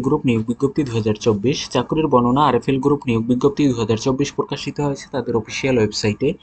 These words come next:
এই জব সার্কুলারে আগ্রহী নারী ও পুরুষ উভয় প্রার্থীরা অনলাইনে আবেদন করতে পারবেন। এক নজরে নিয়োগ বিজ্ঞপ্তি দুই হাজার চব্বিশ।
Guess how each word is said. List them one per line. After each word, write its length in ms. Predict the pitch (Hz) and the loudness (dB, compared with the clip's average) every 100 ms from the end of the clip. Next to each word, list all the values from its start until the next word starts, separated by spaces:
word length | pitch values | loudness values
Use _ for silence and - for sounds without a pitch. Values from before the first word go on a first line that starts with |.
| - _ - - _ | -18 _ -20 -20 _
এই 140 | 123 139 | 4 6
জব 120 | 131 - | 6 4
সার্কুলারে 420 | 147 - 156 156 156 | 0 0 2 4 4
আগ্রহী 320 | 113 110 107 113 | 2 2 2 4
নারী 160 | 110 120 | 4 2
ও 20 | 131 | 0
পুরুষ 180 | 139 143 - | 0 -2 0
উভয় 200 | 123 127 | 0 0
প্রার্থীরা 340 | - 131 - 175 | -2 -4 -2 -2
অনলাইনে 320 | 151 113 117 143 | 0 0 0 0
আবেদন 240 | 120 113 113 120 | 0 0 -2 -2
করতে 200 | 113 120 | -2 -2
পারবেন। 280 | 117 110 107 - - - _ 127 | 0 2 0 0 -10 -20 _ -6
এক 60 | 147 | 0
নজরে 300 | 147 143 151 151 | 0 2 2 2
নিয়োগ 140 | 123 120 | 2 0
বিজ্ঞপ্তি 300 | 131 143 139 127 | 0 0 0 0
দুই 80 | 120 | 0
হাজার 180 | 113 110 | 0 0
চব্বিশ। 300 | 127 113 147 | 0 0 -2